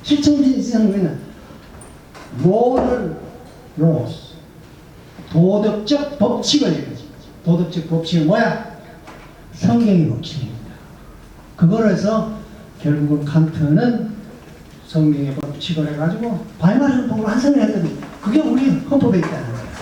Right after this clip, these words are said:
자, 그렇다면 박정희 대통령은 민족 중흥을 그런 거예요. 국가가 발전해가지고 세계 중심으로 올라가는데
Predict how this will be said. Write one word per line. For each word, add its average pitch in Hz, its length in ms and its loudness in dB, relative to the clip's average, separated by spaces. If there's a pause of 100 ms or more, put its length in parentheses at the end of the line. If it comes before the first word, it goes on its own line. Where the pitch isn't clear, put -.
(640)
자, 165 180 2
그렇다면 185 1400 2 (1500)
박정희 294 360 4
대통령은 226 680 2 (640)
민족 302 360 4
중흥을 262 460 4
그런 302 280 2
거예요. 165 420 0 (640)
국가가 262 340 2
발전해가지고 208 640 2
세계 233 300 2
중심으로 214 520 2
올라가는데 208 640 0